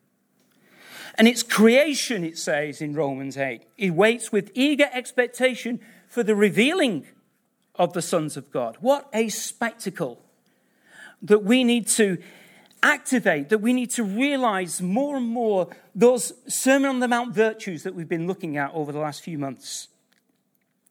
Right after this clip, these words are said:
And just start at home base. Start, Lord, with me, so that the world takes note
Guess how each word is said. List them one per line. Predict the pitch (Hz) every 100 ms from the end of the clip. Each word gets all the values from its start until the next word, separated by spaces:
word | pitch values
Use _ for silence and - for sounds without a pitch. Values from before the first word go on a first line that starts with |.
| _
And | 143
just | 143 170 -
start | 196 190 185
at | 151
home | 147 147
base. | 143 135 - - - - _ _ _
Start, | - 208 196
Lord, | 170 175 151
with | 147
me, | 151 131 107 _ _ _ _ _ _ _ _ _ -
so | -
that | 170 170 165
the | 156
world | 190 226 214 214
takes | 208 196 - -
note | 175 185 131 -